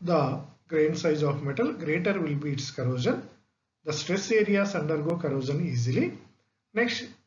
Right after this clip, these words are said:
orientation of crystals also influence the rate of corrosion. Okay, listen. We discuss different factors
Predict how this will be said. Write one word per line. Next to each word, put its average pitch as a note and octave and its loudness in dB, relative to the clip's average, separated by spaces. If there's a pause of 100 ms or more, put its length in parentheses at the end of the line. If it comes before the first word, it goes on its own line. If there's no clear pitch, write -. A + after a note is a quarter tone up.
(600)
orientation A3+ 4
of G3+ 2
crystals F#3 -2
also F3 0
influence D#3 0
the C#3+ 0 (320)
rate D3 2
of C4 2 (300)
corrosion. B2 2 (1200)
Okay, E3 4
listen. D3+ 2 (2250)
We D3+ 4
discuss F#3 4 (180)
different D#3 2 (440)
factors A3 2